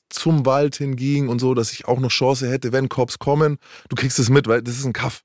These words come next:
weißt du? Also sobald Cops kommen, hätte ich's noch geschafft, äh, abzuhauen. War auch mal eine Situation, äh, tut jetzt alles nicht zur Geschichte. Ich habe sehr, sehr viel über Prostitution und Frauen und Männer und das Leben im Bordell gelernt, so, ne?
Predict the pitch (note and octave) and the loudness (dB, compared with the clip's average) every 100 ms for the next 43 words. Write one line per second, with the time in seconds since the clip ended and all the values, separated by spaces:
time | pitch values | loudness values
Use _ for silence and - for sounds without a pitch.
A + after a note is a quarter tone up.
0 | _ B2 C#3+ B2 A#2+ B2 C3+ E3 - D3 | _ -2 2 2 0 0 2 2 2 -8
1 | - D3 C#3+ B2+ B2 B2 C3+ - - A#2+ | -6 -4 -4 -4 -4 -6 -6 -6 -2 -2
2 | - - - G2 G#2+ - C3 - B2 B2 | -4 -16 -10 -4 -2 -2 -4 -2 0 2
3 | B2 - - - _ - A#2 D3 D#3 B2+ | 0 -4 -16 -20 _ -2 4 4 4 0
4 | C3+ C3 B2 - B2+ - B2+ A#2+ A#2 F2 | -4 -4 -6 -8 -8 -4 -2 0 -2 -6
5 | - _ _ - - - F3 G#3 A#3+ E3 | -10 _ _ -10 -6 0 2 4 2 2
6 | F#3+ F#3 - C3+ A#2+ G#2+ - - C3+ F#3+ | 0 0 -4 -6 -6 -8 -12 -8 2 2
7 | E3+ G3+ F#3+ D#3+ D#3 D3+ C#3+ C#3 C#3 C3 | 4 2 0 -6 -4 -4 -2 -4 -2 -4
8 | - D#3+ D#3+ D#3 - _ _ A#2+ A2+ - | 0 2 2 -2 -8 _ _ -6 -4 -2
9 | A2+ C#3 - D3+ C#3+ C3+ _ _ - G#3+ | 2 4 4 2 -2 -10 _ _ -12 -10
10 | - F3+ D3+ E3+ E3 - _ - A2 - | -4 2 4 4 2 -2 _ -18 -14 -10
11 | G#2+ C3 C3 C#3+ C3+ C#3 A#2+ A#2+ A#2 A#2+ | -6 0 4 4 0 -2 0 2 2 2
12 | D#3+ D#3+ D#3 D#3+ D#3+ D#3 - D#3 D3+ _ | 2 0 -2 -2 -2 -4 -4 -4 -4 _
13 | _ _ C3 D#3 | _ _ 0 0